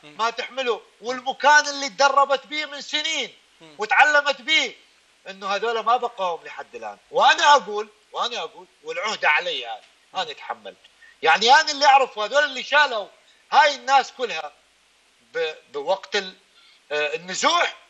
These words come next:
Speaker 2: أو في وقت المعارك، اللي شالوهم وغيبوهم ما حد يعرف وين صبهم. كدولة، كدولة كاملة ما تعرف وين صبهم، أنا أقول لك هذول معدومين.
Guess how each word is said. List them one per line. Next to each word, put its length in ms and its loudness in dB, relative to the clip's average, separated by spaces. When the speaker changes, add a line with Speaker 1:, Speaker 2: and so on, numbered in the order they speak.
Speaker 2:
أو 140 2
في 180 -14
وقت 260 -2
المعارك، 540 2
اللي 180 -16
شالوهم 540 -2
وغيبوهم 560 -8
ما 80 -8
حد 300 -12
يعرف 340 -10
وين 120 -8
صبهم. 280 -12
كدولة، 580 0
كدولة 380 0
كاملة 360 -4
ما 140 -2
تعرف 300 -10
وين 100 -12
صبهم، 300 -16
أنا 140 -6
أقول 220 -6
لك 160 -6
هذول 240 -6
معدومين. 460 -14